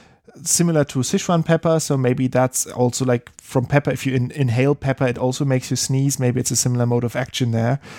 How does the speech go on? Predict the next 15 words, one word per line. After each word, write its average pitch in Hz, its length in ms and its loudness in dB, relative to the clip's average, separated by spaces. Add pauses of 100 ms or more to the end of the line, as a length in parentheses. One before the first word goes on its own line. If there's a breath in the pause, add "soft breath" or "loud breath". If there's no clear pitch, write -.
(300 loud breath)
Um, 120 480 0 (380 soft breath)
uh, 120 280 2
I 127 100 0
think 220 240 0
I 151 120 4
found 160 340 2
it 147 100 2
also 143 300 0
because 139 340 0
it's 139 160 -4
called 135 260 2
Achillea 151 760 2
ptamica 175 880 0
in, 135 460 0
uh, 123 480 0